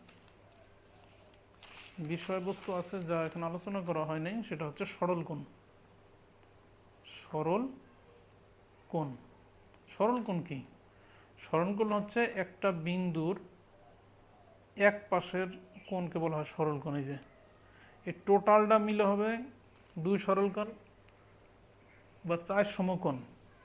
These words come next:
তিনশো ষাট ডিগ্রি। এর যখন অর্ধেক, অর্থাৎ উপরের অংশটুকুর কোণটা আমরা শুধু নেব, তখন এটাকে বলা হবে সরল কোণ। সরল কোণ সমান সমান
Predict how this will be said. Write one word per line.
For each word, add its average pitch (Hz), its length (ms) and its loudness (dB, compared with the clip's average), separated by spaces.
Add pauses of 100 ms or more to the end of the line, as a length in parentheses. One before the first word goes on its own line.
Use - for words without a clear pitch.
(1300)
তিনশো 180 240 0
ষাট 180 180 4
ডিগ্রি। 143 360 -2 (560)
এর 165 180 0
যখন 190 320 2
অর্ধেক, 175 520 2
অর্থাৎ 170 380 0 (100)
উপরের 196 300 -2
অংশটুকুর 196 600 -2
কোণটা 190 280 0
আমরা 180 200 2
শুধু 180 280 -2
নেব, 175 300 -2
তখন 170 260 -4
এটাকে 170 340 -4
বলা 160 260 0
হবে 165 340 -4 (1080)
সরল 170 560 -4 (1600)
কোণ। 147 340 -4 (880)
সরল 233 320 2
কোণ 233 220 0
সমান 175 280 -2
সমান 196 400 -2